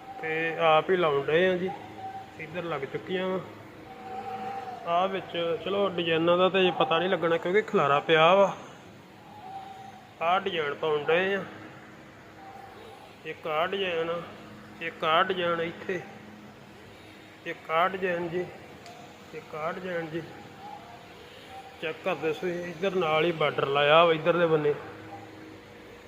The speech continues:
ਇੱਧਰ ਬਾਰਡਰ ਲਾ ਕੇ ਇੱਧਰ ਵੀ ਡਿਜ਼ਾਈਨ ਪਾਤਾ ਵਾ, ਇੱਕ ਲਾਲ, ਦੋ ਲਾਲ, ਇੱਕ ਲਾਲ, ਦੋ ਲਾਲ, ਇੱਕ ਲਾਲ, ਇੱਧਰ ਨੂੰ ਡਿਜ਼ਾਈਨ ਪਾਤਾ ਜੀ।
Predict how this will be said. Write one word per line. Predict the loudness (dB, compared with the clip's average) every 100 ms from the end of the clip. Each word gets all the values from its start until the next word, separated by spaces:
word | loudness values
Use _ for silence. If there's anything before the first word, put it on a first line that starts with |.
| -20 -20 -16 -8
ਇੱਧਰ | -8 -4 -4 0
ਬਾਰਡਰ | 2 4 4
ਲਾ | 6 8 8 8
ਕੇ | 6 4 2 -10 -14 -16 -18 -20 -20 -20 -20 -18 -18 -18 -6 -2
ਇੱਧਰ | -2 2 2
ਵੀ | 4 4 4 2 0 -6 -14 -14 -10 -8
ਡਿਜ਼ਾਈਨ | 0 2 2
ਪਾਤਾ | 4 6 6 4 4
ਵਾ, | 4 2 -6 -14 -14 -16 -16 -16 -16 -16 -16 -12 -4
ਇੱਕ | -4 -2 0
ਲਾਲ, | 4 6 6 4 0 -8 -10 -6
ਦੋ | 0 2 4
ਲਾਲ, | 8 10 10 8
ਇੱਕ | 4 4
ਲਾਲ, | 6 8 8 6
ਦੋ | 6 6
ਲਾਲ, | 8 8 8
ਇੱਕ | 4 2
ਲਾਲ, | 4 6 6
ਇੱਧਰ | 4 -2
ਨੂੰ | -2 0
ਡਿਜ਼ਾਈਨ | -2 -2 -2
ਪਾਤਾ | -2 -2 0 0
ਜੀ। | 0